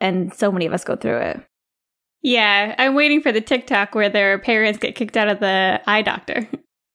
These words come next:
Speaker 1: Oh my God. I,
Speaker 2: <laughs>
Speaker 1: yes, there needs to be Malayali family gets kicked out of doctor's office. <laughs>
Speaker 2: Nobody understands what we're talking about.
Speaker 1: <laughs> A side
Speaker 2: That, that's,
Speaker 1: story.
Speaker 2: sorry, that's actually not.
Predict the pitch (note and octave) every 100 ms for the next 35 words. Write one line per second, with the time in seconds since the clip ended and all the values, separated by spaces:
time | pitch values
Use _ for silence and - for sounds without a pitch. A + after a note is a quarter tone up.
0 | - A#3+ A#3 A#3 A#3 A#3 G#3+ F#3 F3 D#3+
1 | D#3+ F#3 F#3+ F#3 F3+ - F#3 G#3 G#3 B3+
2 | A#3 G#3+ F#3+ F3 F3 F3+ F#3 F3 F3 F3+
3 | - A3 G#3 F3 F3+ A3 G3+ G3 G3+ G3
4 | - - G4 - - - G4 G4+ F#4+ -
5 | - - - - - A#4 C5+ C5 B4+ A#4+
6 | F4 - A#3 A3 A3 A3 G#3+ A3 A#3+ A3+
7 | A#3 B3+ C4 B3 D4+ D4 E4 A4+ G#4+ -
8 | G#4 G#4+ - - - A3+ B3+ C4 D4+ B3+
9 | B3+ C4+ F4 F#4+ B3+ B3 A#3 B3+ C#4 C#4
10 | F4+ A4+ E4 - E4 D#4